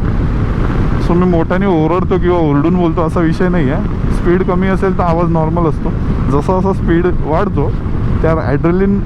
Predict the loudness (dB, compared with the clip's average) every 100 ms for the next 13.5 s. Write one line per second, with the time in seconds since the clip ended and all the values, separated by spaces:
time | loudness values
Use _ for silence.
0 | -2 0 0 0 0 0 0 -2 -2 -2
1 | -2 -2 -2 0 0 0 0 -2 -2 0
2 | 0 0 -2 -4 -2 0 0 0 0 0
3 | -2 0 0 0 -2 0 0 0 -2 -2
4 | -2 0 0 0 0 0 -2 -2 -2 -2
5 | -2 -2 -2 -2 -2 0 0 0 0 0
6 | 0 0 0 0 0 0 0 0 0 -2
7 | 0 -2 -2 -2 -2 -2 -2 -2 -2 -2
8 | -2 -2 0 0 0 0 -2 0 0 0
9 | 2 2 2 0 0 0 0 0 0 0
10 | 0 -4 -8 -16 -14 -14 -12 -10 -10 -10
11 | -8 -8 -6 -6 -4 -4 -2 -2 -2 -2
12 | -4 -4 -4 -2 -2 -2 -2 -2 -2 -2
13 | 0 0 0 -2